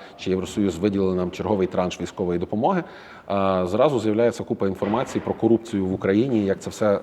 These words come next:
як це все розкрадається. Тому нам доводиться пояснювати, ну, деякі речі. Перше,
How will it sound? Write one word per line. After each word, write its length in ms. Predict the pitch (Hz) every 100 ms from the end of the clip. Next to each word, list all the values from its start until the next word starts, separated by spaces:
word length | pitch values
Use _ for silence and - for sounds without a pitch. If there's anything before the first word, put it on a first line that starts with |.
| 98
як 140 | 113
це 80 | -
все 140 | -
розкрадається. 580 | 113 - 113 104 98 95
Тому 200 | 117 135
нам 140 | 185 175
доводиться 340 | 165 160 160
пояснювати, 640 | 156 151 151 147 139 139 107 113
ну, 220 | 120 107 -
деякі 380 | 113 123 120 120
речі. 260 | 107 82 -
Перше, 520 | - 98 90 -